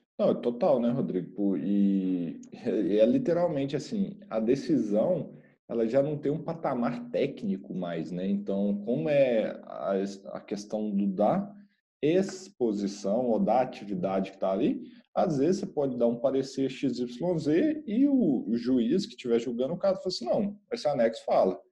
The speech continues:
manuseio de óculos cáusticos." Pronto, acabou, o que tá escrito ali. Então,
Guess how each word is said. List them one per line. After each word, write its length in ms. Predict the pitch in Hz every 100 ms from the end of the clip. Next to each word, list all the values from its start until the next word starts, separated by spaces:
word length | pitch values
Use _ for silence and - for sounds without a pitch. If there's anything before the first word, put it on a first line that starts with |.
| _ -
manuseio 580 | 135 156 147 120 180 185
de 80 | 175
óculos 400 | 165 151 156 -
cáusticos." 400 | 147 107 - -
Pronto, 180 | 587 -
acabou, 460 | - 262 160 98
o 60 | 185
que 100 | -
tá 120 | 180
escrito 440 | 202 - - - 123
ali. 140 | -
Então, 380 | 190 - 170